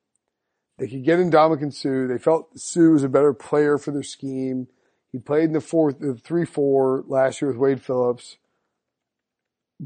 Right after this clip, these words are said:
But, so, I mean, like, is McCoy talking to the Panthers? Like, I,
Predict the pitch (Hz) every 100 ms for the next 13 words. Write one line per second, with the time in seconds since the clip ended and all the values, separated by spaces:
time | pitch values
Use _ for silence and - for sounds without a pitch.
0 | 123 _ _ _ _ _ _ - 156 -
1 | _ - 156 147 - 165 - 151 - 156
2 | 147 147 127 - _ _ _ _ _ -
3 | 151 156 143 120 143 123 - 156 156 151
4 | 147 147 147 135 _ _ _ _ _ _
5 | _ _ _ _ _ _ _ - 147 139
6 | 151 135 - 147 143 139 135 131 131 127
7 | - 139 143 147 147 143 123 _ - 90
8 | - - 190